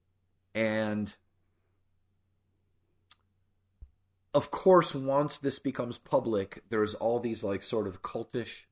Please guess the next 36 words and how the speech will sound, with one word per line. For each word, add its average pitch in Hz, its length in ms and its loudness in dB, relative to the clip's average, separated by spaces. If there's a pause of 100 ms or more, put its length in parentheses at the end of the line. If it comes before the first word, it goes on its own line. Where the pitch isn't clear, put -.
(100)
things 95 300 -6
that 85 120 -8
happen, 82 480 -10 (560)
um, 92 200 -2
with 90 140 -8
these 98 160 -2
different 98 320 -6
groups. 98 420 -4 (720)
And 110 560 0 (200)
it, 113 220 -2
it 113 160 -4
sort 156 340 4
of 127 240 0 (3000)
became 139 420 2
a, 117 200 4 (120)
to, - 140 -4
like, 123 240 4
like 127 160 8
I 127 60 8
said, 151 220 4
it 87 80 -4
became 143 280 2
a 131 60 4
metaphor 117 420 4
for, 95 140 -2
like, 82 160 -4
cancel 143 300 0
culture, 90 340 -4
because, 101 260 -4
like, 95 160 -6
people 156 260 -2
who 120 100 -2
didn't 127 220 -2
believe 113 340 -2
in 156 100 -6
it, 175 160 -10